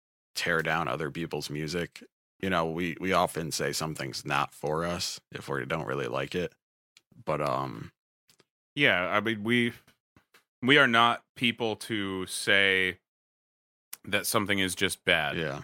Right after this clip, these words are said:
Speaker 2: Because we try to see the, uh, the hard work that people put into anything.
Speaker 1: Mm-hmm.
Speaker 2: Something, something may, may sound bad to us, might sound really good to somebody else. There's styles of hip hop that I do not like.
Speaker 1: Yep.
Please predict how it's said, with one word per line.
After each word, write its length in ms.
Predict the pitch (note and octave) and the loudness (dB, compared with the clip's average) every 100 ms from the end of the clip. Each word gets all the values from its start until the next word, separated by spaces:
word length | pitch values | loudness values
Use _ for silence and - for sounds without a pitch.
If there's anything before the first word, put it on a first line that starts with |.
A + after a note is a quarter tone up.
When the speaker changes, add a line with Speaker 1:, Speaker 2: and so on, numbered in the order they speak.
| - _ A2 | -14 _ -2
Speaker 2:
Because 640 | G2+ A2 G2+ F#2 F2+ - _ - - - | 2 6 6 4 -2 -6 _ -20 -16 -2
we 140 | G2+ | 0
try 420 | G2 B2+ A2+ A2 G#2 | 2 6 8 8 4
to 140 | G#2+ | -2
see 640 | - A2+ G#2 G2 G2 F#2 _ _ _ _ G#2+ | -2 2 2 4 2 -2 _ _ _ _ -8
the, 480 | F#2 G#2 F#2+ F2+ F#2 _ - | 2 4 4 2 -2 _ 0
uh, 520 | G2 F2+ E2+ E2 D2+ | 4 4 4 2 0
the 120 | F#2+ F#2 | -2 2
hard 260 | G#2+ G#2 | 4 4
work 240 | G2 F#2+ - | 2 0 0
that 140 | F2 | -6
people 220 | G2+ F#2 | -4 -4
put 160 | E2+ F#2+ | 0 0
into 220 | F2 E2+ | 2 0
anything. 440 | F2+ E2+ - D2 - _ F#2+ | 0 -2 -4 -10 -12 _ -6
Speaker 1:
Mm-hmm. 240 | F2+ E2+ - | -6 -6 -2
Speaker 2:
Something, 680 | - A#2 C3 A2+ A2 G#2+ - - | 2 4 4 0 0 -6 -8 -4
something 380 | C3+ B2 C3+ A2+ | 0 2 4 4
may, 280 | A2 A2 - | 4 2 -2
may 320 | A2+ A2+ A#2+ | 2 4 4
sound 320 | - A#2 A2 | 4 2 4
bad 260 | G#2 G#2 G2+ | 4 2 2
to 140 | - | -4
us, 460 | G2 A2 A#2 - - _ - | 0 0 0 -6 -10 _ -8
might 180 | F2+ E2 | -6 -4
sound 260 | - G2+ G2 | -4 -2 -2
really 220 | G2 F#2 | -2 0
good 240 | G#2+ G#2 | 0 0
to 80 | G#2+ | 0
somebody 340 | - G2 F2 | -6 -4 0
else. 440 | G#2 C3 B2 - - - - - | 4 4 4 -4 -8 -16 -12 -2
There's 140 | G2 | -2
styles 380 | - A2+ A2 G#2+ | 2 6 6 4
of 60 | G#2 | -2
hip 200 | G#2 G#2 | -6 2
hop 200 | G2 - | 2 2
that 120 | F#2 | 0
I 100 | F2 | 0
do 180 | D#2+ G2+ | 0 0
not 260 | F2+ E2+ | 2 2
like. 340 | F2+ C3+ B2+ - | 4 4 4 -4
Speaker 1:
Yep. 200 | E2+ | -8